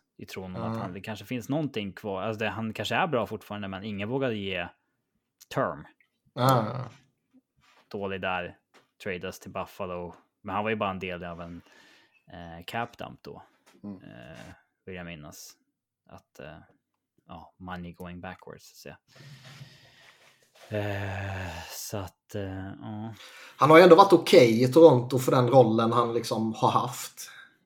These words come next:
Speaker 2: Eh, jag tror han fortfarande kan ha en roll i ligan, men frågan är om man kan ha det hos en contender numera.
Speaker 1: Ah,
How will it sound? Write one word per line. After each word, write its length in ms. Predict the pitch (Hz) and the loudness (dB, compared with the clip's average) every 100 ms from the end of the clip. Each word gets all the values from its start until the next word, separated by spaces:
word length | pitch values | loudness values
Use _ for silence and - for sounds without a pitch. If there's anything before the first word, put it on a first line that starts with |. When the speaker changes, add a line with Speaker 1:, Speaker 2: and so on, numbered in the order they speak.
| 147 | -12
Speaker 2:
Eh, 800 | 120 113 110 110 113 123 123 127 | -8 -6 -6 -6 -6 -6 -6 -4
jag 160 | 127 | -6
tror 320 | - 135 131 113 | -2 2 2 2
han 300 | 117 120 127 | -2 -4 -2
fortfarande 540 | 160 - 127 110 117 | -4 -4 -4 -4 -4
kan 200 | 123 120 | -4 -4
ha 200 | 123 123 | -2 -2
en 80 | 123 | 0
roll 400 | 120 110 113 - | 0 0 -6 -10
i 100 | - | -16
ligan, 840 | 113 117 120 120 110 104 120 131 143 - | -10 -6 -6 -8 -12 -16 -16 -18 -20 -20
men 480 | 117 113 113 113 - _ _ _ _ _ _ _ _ _ _ - | -12 -10 -10 -12 -16 _ _ _ _ _ _ _ _ _ _ -4
frågan 300 | 123 120 131 | 0 2 4
är 100 | 127 | 4
om 80 | 120 | 2
man 120 | 110 | -2
kan 140 | 117 | -2
ha 300 | 123 117 107 | 2 2 2
det 340 | 110 113 117 117 117 113 120 113 | -2 -4 -4 -6 -10 -10 -10 -10
hos 180 | 110 | -12
en 100 | 113 | -14
contender 500 | 110 110 110 95 - 143 131 - - 123 | -14 -14 -12 -14 -14 -16 -16 -20 -20 -20
numera. 360 | 117 113 135 131 - - _ _ _ _ _ _ _ _ _ _ _ _ _ | -20 -20 -20 -20 -20 -20 _ _ _ _ _ _ _ _ _ _ _ _ _
Speaker 1:
Ah, 140 | - | -20